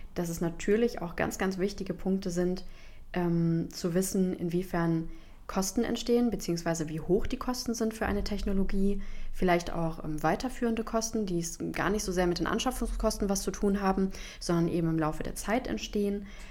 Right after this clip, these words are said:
Ähm, da wären dann auch solche Kriterien für Händler wichtig, wie zum Beispiel, ähm,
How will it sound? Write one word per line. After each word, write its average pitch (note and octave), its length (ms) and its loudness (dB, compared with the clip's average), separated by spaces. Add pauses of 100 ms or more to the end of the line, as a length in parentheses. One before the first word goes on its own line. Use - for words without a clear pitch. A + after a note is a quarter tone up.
(320)
Ähm, E3 380 2
da E3 140 2
wären E3 140 2
dann D#3+ 100 0
auch - 120 -6
solche E3+ 280 0
Kriterien F#3 460 2
für E3+ 100 -4
Händler E3+ 320 0
wichtig, - 320 -4
wie E3 80 0
zum E3 180 -2
Beispiel, D#3+ 800 0
ähm, D#3 380 -2